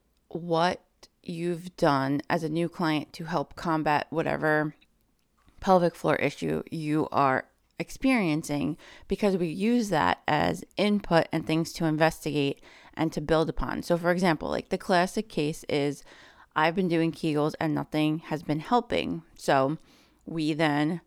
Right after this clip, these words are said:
take those Kegels and I see how you're doing them. And in some cases, Kegels are warranted, and in many cases, Kegels are not warranted at all. And there are other things for us to work on. But it kind of gives you an idea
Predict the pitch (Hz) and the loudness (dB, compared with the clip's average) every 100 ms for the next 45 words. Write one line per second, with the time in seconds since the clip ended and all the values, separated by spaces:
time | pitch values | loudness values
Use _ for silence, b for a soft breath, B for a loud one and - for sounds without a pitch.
0 | _ _ _ _ - 156 - 170 175 - | _ _ _ _ -4 -4 0 -2 -2 -4
1 | 156 147 156 - 156 147 - 151 - 160 | -4 0 -2 -2 -4 -4 -6 -8 -2 0
2 | 156 147 151 151 95 55 55 - B B | 0 0 -2 -2 -4 -6 -8 -10 B B
3 | B B B B B _ _ - 180 170 | B B B B B _ _ 2 4 6
4 | 160 160 160 160 - 175 185 196 - 202 | 4 2 0 -2 -4 -4 -2 -2 -2 -4
5 | 190 208 196 - 151 165 175 165 151 151 | 0 -2 -2 -6 -4 -2 -2 0 2 2
6 | 160 160 - 151 143 156 180 - 135 123 | 0 -2 0 0 2 2 2 0 -2 -2
7 | 131 - 139 135 135 117 113 123 156 - | -4 -4 -4 -2 -2 -2 -4 0 0 -2
8 | - - b b b - 151 117 110 160 | -10 -20 b b b -8 -2 0 0 0
9 | 131 131 131 92 123 220 - - 185 160 | 2 2 2 2 0 0 -2 2 4 6
10 | 156 139 147 175 160 151 - 139 - - | 4 4 2 -2 -2 -2 0 -2 -2 -2
11 | 147 - - - 196 196 - 220 226 233 | -2 -2 -6 2 4 4 2 0 -2 -2
12 | 208 165 170 160 190 165 151 151 147 151 | -4 -2 0 0 -2 -2 -2 -2 -2 0
13 | 147 143 | 2 0